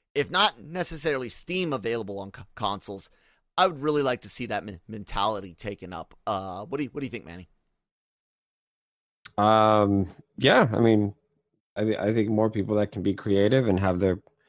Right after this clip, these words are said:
Speaker 2: their vision, their product, their games out, the better. I don't use Steam, and
Speaker 1: Yeah.
Speaker 2: 'cause I'm not really a big gamer at all. So, um,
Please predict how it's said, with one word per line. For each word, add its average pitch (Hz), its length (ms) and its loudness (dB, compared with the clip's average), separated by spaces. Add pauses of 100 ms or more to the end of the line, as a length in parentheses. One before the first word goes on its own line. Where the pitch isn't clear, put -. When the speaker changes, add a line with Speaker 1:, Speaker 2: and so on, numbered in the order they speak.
(500)
Speaker 2:
their 98 220 4
vision, 101 440 4
their 107 100 4
product, 101 460 2
their 95 80 -2
games 98 340 2
out, 113 220 0
the 87 60 -2
better. 117 420 4 (220)
I 92 240 -4
don't 92 340 -4 (320)
use 151 240 4
Steam, 185 460 6 (340)
and 90 140 0
Speaker 1:
Yeah. 87 60 -6
Speaker 2:
'cause 92 80 -10
I'm 95 120 0
not 95 120 -2
really 101 200 2
a 90 60 -2
big 90 200 0
gamer 101 280 4
at 87 100 0
all. 135 320 2 (320)
So, 92 540 0
um, - 500 -2